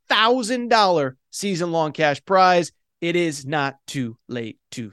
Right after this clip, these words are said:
sign up. With that said, though, you already know what time it is. Let's get to the topic of the day. And the topic of the day, listen,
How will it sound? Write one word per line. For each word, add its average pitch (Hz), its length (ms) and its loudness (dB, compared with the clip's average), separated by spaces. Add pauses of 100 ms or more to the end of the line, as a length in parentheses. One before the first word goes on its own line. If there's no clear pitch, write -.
(120)
sign 113 340 -8 (180)
up. 185 240 -2 (1000)
With 233 160 6
that 269 180 4
said, 339 280 6 (120)
though, 185 320 4 (580)
you 175 200 0
already 185 240 4
know 170 140 -2
what 160 140 0
time 156 300 -2
it 147 80 -4
is. 151 180 -2
Let's 254 240 2
get 277 260 2
to 233 640 0
the 220 160 2
topic 208 440 0
of 208 80 2
the 185 80 -4
day. 151 360 -2
And 233 120 0
the 233 80 0
topic 311 380 0
of 285 80 -8
the 254 80 -4
day, 262 240 0
listen, 233 460 -2